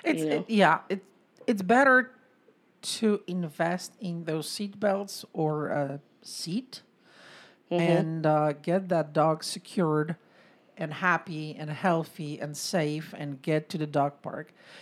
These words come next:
Speaker 1: But I started talking about the, "Please clean after your dog." And, oh, wow. For me, that was, that was awful at the dog park the first few <laughs> weeks going to the dog park.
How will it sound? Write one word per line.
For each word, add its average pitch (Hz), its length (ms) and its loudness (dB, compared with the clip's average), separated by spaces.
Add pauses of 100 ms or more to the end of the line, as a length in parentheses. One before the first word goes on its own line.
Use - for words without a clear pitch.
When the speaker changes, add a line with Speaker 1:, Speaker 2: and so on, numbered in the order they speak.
(480)
Speaker 1:
But 190 320 6 (800)
I 175 100 4
started 196 460 4
talking 190 400 0
about 160 480 0
the, 151 420 2 (240)
"Please 196 340 -2
clean 202 360 -2
after 151 320 -4
your 143 160 -4
dog." 147 580 4 (720)
And, 151 560 -2 (400)
oh, 165 140 2
wow. 131 480 -2 (200)
For - 320 -2
me, 190 300 0
that 165 260 4
was, 143 320 -4
that 147 240 2
was 139 160 -2
awful 127 420 -2
at 117 120 -4
the 135 40 -16
dog 127 280 0
park 135 340 -6
the 151 80 -6
first 151 320 0
few 160 260 0
<laughs> - 40 -4
weeks 180 400 -2 (560)
going 156 300 2
to 160 100 -4
the 143 80 -2
dog 143 260 -2
park. - 340 -12